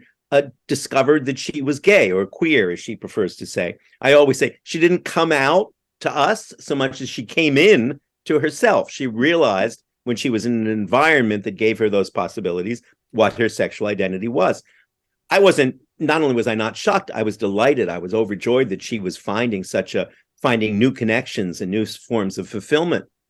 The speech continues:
in life. But nonetheless, inevitably, it, it altered or could have altered our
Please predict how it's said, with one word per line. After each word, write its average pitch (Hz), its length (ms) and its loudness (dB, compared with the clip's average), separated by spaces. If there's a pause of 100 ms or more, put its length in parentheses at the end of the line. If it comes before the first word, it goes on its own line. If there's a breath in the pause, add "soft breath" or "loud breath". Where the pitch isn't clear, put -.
(140)
in 120 120 -2
life. 98 260 -2 (240 soft breath)
But 185 120 4
nonetheless, 185 520 4
inevitably, 147 600 0
it, 123 240 -8
it 131 260 -2 (400)
altered 175 500 2
or 95 60 -4
could 165 220 -2
have 127 120 0
altered 110 540 -2
our 104 460 -2